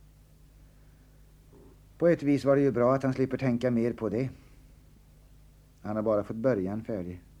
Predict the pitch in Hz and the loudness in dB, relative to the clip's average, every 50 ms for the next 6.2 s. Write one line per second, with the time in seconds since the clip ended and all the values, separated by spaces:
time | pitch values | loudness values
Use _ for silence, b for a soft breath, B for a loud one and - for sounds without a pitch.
0 | - - - - - - - - - - - - - - - - - - - - | -20 -20 -20 -20 -20 -20 -20 -20 -20 -20 -20 -20 -20 -20 -20 -20 -20 -20 -20 -20
1 | - - - - - - - - - - - - - - - - - - - - | -20 -20 -20 -20 -20 -20 -20 -20 -20 -20 -20 -20 -20 -20 -20 -20 -20 -20 -20 -20
2 | - - - - - - - - - - - - - - - - - - - - | -20 -20 -20 -20 -20 -20 -20 -20 -20 -20 -20 -20 -20 -20 -20 -20 -20 -20 -20 -20
3 | - - - - 98 107 110 113 113 113 113 113 110 - - - - - 117 110 | -20 -16 -10 -4 0 0 2 2 2 2 0 0 -2 -4 -12 -16 -8 -6 -6 -6
4 | - - - - 87 - - 92 92 95 95 92 87 95 95 95 95 - - - | -6 -12 -12 -12 -12 -10 -8 -6 -4 -4 -4 -4 -4 -4 -6 -6 -10 -14 -20 -20
5 | - - - 87 92 104 107 110 113 110 - - 123 117 120 - - - - - | -20 -16 -12 -8 -6 -4 -2 -4 -4 -6 -6 -6 -8 -8 -8 -12 -20 -20 -12 -8
6 | 101 104 101 101 | -6 -4 -4 -6